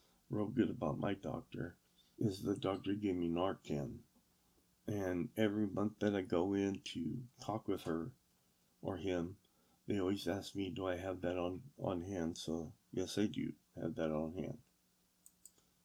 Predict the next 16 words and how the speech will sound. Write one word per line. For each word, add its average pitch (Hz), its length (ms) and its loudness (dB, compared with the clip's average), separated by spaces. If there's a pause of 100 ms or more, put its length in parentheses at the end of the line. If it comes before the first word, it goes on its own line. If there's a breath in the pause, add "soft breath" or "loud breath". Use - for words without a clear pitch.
(140)
So, 101 460 0
as 98 220 -4
we 98 140 0
already 95 300 -2
know, 92 340 -2
opiates 98 560 -2
are 104 100 2
a 104 80 0
type - 240 -6
of 92 80 -8
drug 95 340 -4
that 87 200 -2
works 92 400 -2
to - 200 -6
relieve 92 380 -4
pain. 92 300 -2